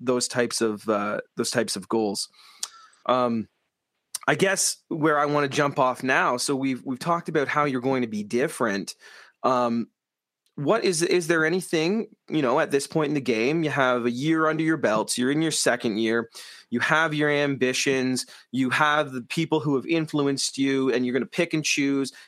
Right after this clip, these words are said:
and make things your own. Is there anything you're a little nervous about? Is there anything you're a little scared about? Is there anything you, you would wish to get some advice about, like, uh, as we go into this?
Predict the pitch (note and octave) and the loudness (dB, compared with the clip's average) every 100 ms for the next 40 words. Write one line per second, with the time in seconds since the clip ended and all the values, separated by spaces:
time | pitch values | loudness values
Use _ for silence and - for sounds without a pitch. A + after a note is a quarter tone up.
0 | _ B2+ D3 D3 - D3 C#3 B2 B2+ D3+ | _ 0 0 0 -2 -2 -2 0 2 2
1 | C#3+ C#3 - - - - D#3 E3 G3 G#3 | 0 -4 -8 -20 -6 -4 2 2 2 0
2 | G#3 D#3+ C3+ B2+ A2 G#2+ D#3+ G#3 C#3+ A2+ | 0 2 2 2 2 2 2 0 0 0
3 | G2+ A2 C3 C#3+ D3+ D#3 D3+ D3+ D3+ - | 0 0 0 0 0 0 2 0 0 -2
4 | - D#3 G3 D#4 E3+ A#2 A#2 C#3 D#3+ F3+ | -2 -2 0 0 0 0 2 2 2 2
5 | G#3+ G3+ G3 E3 D#3+ - C#3+ D#3 D3+ B2+ | 0 0 0 -2 -4 -4 -2 0 0 2
6 | E3 D#3 - - - - D3+ E3+ E3+ E3 | 0 -2 -8 -12 -16 -4 0 2 0 2
7 | D3+ C3+ B2 A#2 F3+ G#3+ - C3 D3 G3+ | 0 0 2 2 2 2 0 0 0 -2
8 | G#2 D3 C3 A#2 - - D3 B2+ - C3+ | -2 0 0 0 -4 -4 0 2 2 2
9 | B2+ C3+ B2+ C3 B2+ F#3 F#3 B2 A#2 | 2 -2 2 2 2 0 0 0 -2